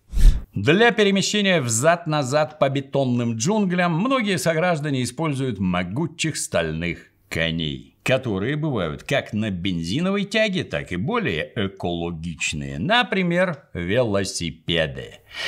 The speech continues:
И вот, чтобы неведомый гад не угнал твоего двухколёсного жеребца, его желательно пристёгивать с помощью надёжного велозамка. Например,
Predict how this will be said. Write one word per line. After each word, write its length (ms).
И 80
вот, 200
чтобы 300
неведомый 500
гад 640
не 200
угнал 640
твоего 420
двухколёсного 920
жеребца, 480
его 480
желательно 840
пристёгивать 880
с 60
помощью 680
надёжного 1300
велозамка. 1080
Например, 880